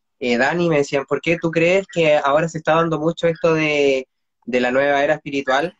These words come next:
de la New Age espiritual, donde todos están cobrando cursos, donde todos están haciendo diplomados, donde todos están vendiéndote servicios de todo tipo, y la espiritualidad también, por supuesto,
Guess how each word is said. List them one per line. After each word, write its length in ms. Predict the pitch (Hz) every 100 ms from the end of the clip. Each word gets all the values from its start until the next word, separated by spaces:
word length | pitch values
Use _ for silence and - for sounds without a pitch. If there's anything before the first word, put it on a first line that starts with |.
| -
de 160 | 127
la 120 | 127 127
New 220 | 143 139
Age 200 | 147 160
espiritual, 440 | - - 139 147
donde 240 | 147 143 139
todos 320 | 147 165 170
están 280 | 165 156 156
cobrando 420 | 151 143 147 139
cursos, 420 | 143 156 151 143
donde 200 | 139 135
todos 140 | 143 147
están 220 | 147 147
haciendo 340 | 143 143 143
diplomados, 720 | 139 127 120 123 135 131 131 127 _ _ -
donde 220 | 120 120
todos 140 | 139 143
están 180 | 147 143
vendiéndote 760 | 131 127 139 139 135 131 127 -
servicios 540 | - 120 131 135 131
de 120 | 120
todo 200 | 131 135
tipo, 340 | 143 139 143 160
y 440 | 127 120 117 113 113
la 120 | 120
espiritualidad 540 | - 123 123 120 123
también, 360 | 123 120 127 151 -
por 120 | 123
supuesto, 440 | - 135 135 160